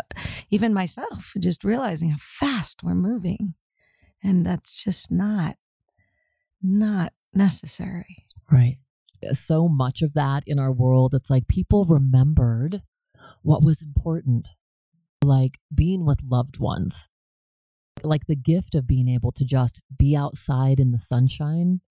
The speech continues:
Speaker 1: Yeah.
Speaker 2: to be in touch with nature.
Speaker 1: Yeah. It was the only place you could go. <laughs>
Speaker 2: Right.
Speaker 1: It was so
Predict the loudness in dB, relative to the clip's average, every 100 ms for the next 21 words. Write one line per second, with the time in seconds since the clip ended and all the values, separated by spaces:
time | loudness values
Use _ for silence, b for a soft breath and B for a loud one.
0 | -2 0 0 -6 _ _ 0 4 4 2
1 | -2 -4 -4 0 2 2 0 0 2 2
2 | 2 0 -4 _ -4 0 0 -2 -6 0
3 | 2 2 -2 -6 -2 -2 -2 -6 -10 -10
4 | -4 -2 0 0 2 4 4 4 2 2
5 | 0 -2